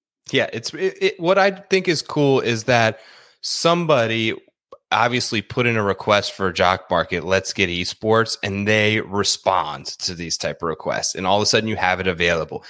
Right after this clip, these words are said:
And we had talked to them for a while about the Pick'em thing, and it seemed like forever off. Then all of a sudden at the Masters, we get it, and it's launched, and it's going. And now we have contests where you can play individually against up to three people.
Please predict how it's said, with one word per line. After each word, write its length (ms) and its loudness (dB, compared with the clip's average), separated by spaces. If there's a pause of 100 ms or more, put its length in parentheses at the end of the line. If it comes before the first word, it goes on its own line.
(200)
And 180 0
we 140 2
had 120 0
talked 280 0
to 80 -2
them 180 2
for 160 0
a 80 4
while 300 4
about 200 0
the 80 -4
Pick'em 480 -2
thing, 280 -6 (220)
and 140 2
it 100 -4
seemed 300 -2
like 180 0
forever 540 2
off. 240 0
Then 160 -2
all 140 2
of 20 -4
a 40 -4
sudden 200 0
at 120 -6
the 80 0
Masters, 720 -2 (240)
we 180 -2
get 220 0
it, 240 -14
and 140 -2
it's 200 -4
launched, 420 0
and 140 -2
it's 160 -4
going. 400 -2
And 140 -2
now 140 2
we 120 -2
have 180 -2
contests 760 0
where 140 0
you 140 -2
can 160 -6
play 240 4
individually 720 0
against 320 -4
up 160 -2
to 100 -6
three 320 -4
people. 440 -6